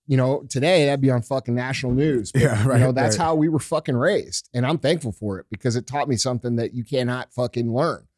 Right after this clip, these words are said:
Speaker 1: um, is that winners fucking win, bro. And you don't win by sitting there waiting for someone to give you something. You win by taking it.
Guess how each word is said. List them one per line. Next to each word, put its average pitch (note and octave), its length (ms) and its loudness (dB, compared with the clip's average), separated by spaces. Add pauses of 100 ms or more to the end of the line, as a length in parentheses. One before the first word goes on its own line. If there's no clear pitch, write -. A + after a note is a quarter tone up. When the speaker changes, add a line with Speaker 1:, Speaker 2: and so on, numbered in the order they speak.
(400)
Speaker 1:
um, A#2 440 0
is A2 160 -2
that A2+ 180 -2
winners C#3+ 300 2
fucking C3 300 -2
win, C3+ 240 0
bro. B2 300 -2 (160)
And A2 100 2
you B2+ 60 4
don't D3 200 2
win D3+ 200 4
by C3 100 2
sitting C#3 300 -2
there B2 100 0
waiting B2+ 220 -2
for A#2+ 100 -6
someone B2+ 300 0
to A#2+ 60 -2
give C3 180 0
you A#2+ 80 0
something. F#2+ 360 -8
You A2 120 -2
win B2+ 180 0
by F#2+ 140 -8
taking A#2+ 360 -6
it. E2 100 -16